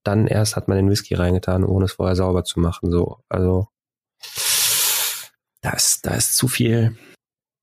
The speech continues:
zu viel falsch dran, ein bisschen wie, wie umgekippt.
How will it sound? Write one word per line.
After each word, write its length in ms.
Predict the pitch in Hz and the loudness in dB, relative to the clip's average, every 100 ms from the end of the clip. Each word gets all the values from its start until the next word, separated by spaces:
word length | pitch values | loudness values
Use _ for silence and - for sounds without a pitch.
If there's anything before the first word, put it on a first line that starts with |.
| _ - | _ -6
zu 180 | - | -2
viel 160 | 113 110 | 2 0
falsch 360 | 107 107 104 - | 0 -2 -2 0
dran, 220 | 90 95 | 2 2
ein 40 | |
bisschen 260 | 101 117 104 | 2 2 2
wie, 280 | 107 110 - | 2 0 0
wie 220 | 110 110 | 0 0
umgekippt. 840 | - 123 104 98 - - - - | 2 2 2 0 -4 -6 -6 -10